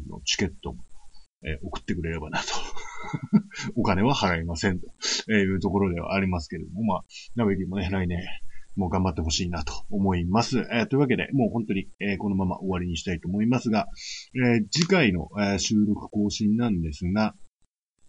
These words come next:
次回はね、休みが金曜日にあるので、二十、二十日と二十一が休みになってるので、そこで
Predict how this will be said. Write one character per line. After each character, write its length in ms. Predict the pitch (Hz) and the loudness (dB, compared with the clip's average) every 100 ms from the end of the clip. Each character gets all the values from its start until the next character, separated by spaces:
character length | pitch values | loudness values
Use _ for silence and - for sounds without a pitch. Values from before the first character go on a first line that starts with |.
| _ - | _ 0
次 240 | 160 233 | 2 4
回 180 | 214 95 | 4 4
は 100 | 90 | 4
ね、 240 | 92 90 92 | 0 0 0
休 260 | 107 - | 0 4
み 120 | 156 | 4
が 160 | 113 87 | 4 2
金 220 | - 120 | 2 4
曜 160 | 135 110 | 4 2
日 80 | 87 | 0
に 100 | 87 | 0
あ 140 | 139 | 0
る 140 | 117 85 | 2 0
の 160 | 80 | -4
で、 260 | 87 85 - - - - - - - | -6 -8 -10 -18 -14 -12 -12 -14 -8
二 220 | 131 139 123 | 0 0 2
十、 160 | 127 | 2
二 880 | 131 131 131 127 127 120 120 - 156 | 2 4 4 4 4 4 2 -2 -6
十 180 | - - | -6 -2
日 160 | 160 | 0
と 120 | 156 107 | 4 4
二 180 | 117 | 6
十 140 | 107 90 | 4 0
一 340 | 82 - - _ - - 120 | -2 -6 -6 _ -16 -10 -2
が 120 | 101 | 2
休 340 | 104 107 - 131 | 2 0 -2 0
み 280 | 135 143 139 | 2 4 4
に 140 | 101 | 4
な 140 | 107 | 2
っ 60 | 107 - - | -2 -6 -2
て 120 | 90 | 0
る 100 | 85 | 0
の 160 | 85 | -2
で、 260 | 85 110 110 | 0 0 0
そ 160 | - 104 | -2 -8
こ 220 | - 113 | -4 -2
で 260 | 113 110 | 0 -2